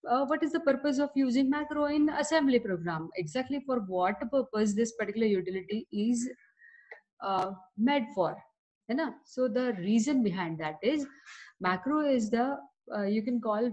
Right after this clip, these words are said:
you can make use of macro in an assembly program when certain set of instructions are required to be used repeatedly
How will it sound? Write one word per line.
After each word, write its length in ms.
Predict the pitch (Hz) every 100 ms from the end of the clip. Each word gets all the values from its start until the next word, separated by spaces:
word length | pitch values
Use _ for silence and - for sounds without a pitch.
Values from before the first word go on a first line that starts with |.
| 208
you 240 | 262 214 254
can 260 | 302 269
make 220 | 240 254
use 180 | 294 285
of 120 | 277 277 196
macro 540 | 185 175 247 247 214 208
in 120 | 214
an 120 | 226
assembly 380 | 185 - 214 233
program 580 | 226 170 151 165 208 302 - - - _
when 380 | 233 262 240 320 - -
certain 560 | - - 247 247 302 359 -
set 180 | 277
of 80 | 269 262
instructions 1080 | 220 208 - 240 - - 240 196 202 214 - -
are 160 | 202 202
required 1000 | 190 196 202 208 208 208 240 277 254 294 - _
to 120 | 277 226
be 160 | 285
used 680 | 294 254 220 254 226 208 190
repeatedly 1000 | 185 175 349 269 269 196 160 165 196